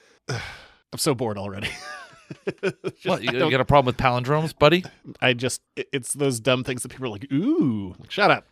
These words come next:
Speaker 2: Do you not word, like, words like level or bob or race car?
Speaker 1: Bob? That was the hardest one you could come up with?
Speaker 2: Uh, race car. Also a palindrome. I started easy. I,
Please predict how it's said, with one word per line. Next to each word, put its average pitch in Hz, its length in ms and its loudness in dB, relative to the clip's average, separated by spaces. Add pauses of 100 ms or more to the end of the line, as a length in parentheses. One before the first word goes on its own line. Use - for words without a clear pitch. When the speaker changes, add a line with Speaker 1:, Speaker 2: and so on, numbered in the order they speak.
Speaker 2:
Do 131 60 0
you 131 60 6
not 127 140 2
word, 123 220 2 (160)
like, 120 180 4
words 123 160 2
like 117 220 0
level 113 540 0
or 101 180 -4
bob 110 520 2 (200)
or 98 240 -4
race 101 240 -2
car? 131 340 0 (160)
Speaker 1:
Bob? 143 380 2 (160)
That 123 80 2
was 139 120 2
the 135 100 2
hardest 143 360 2
one 156 140 2
you 160 80 2
could 147 100 -4
come 139 160 -2
up 139 160 -2
with? 170 120 0
Speaker 2:
Uh, 107 220 4
race 113 200 2
car. 117 320 2 (680)
Also 117 240 -2
a 107 60 0
palindrome. 107 500 0
I 127 80 2
started 143 320 0
easy. 120 400 -4 (160)
I, 113 240 0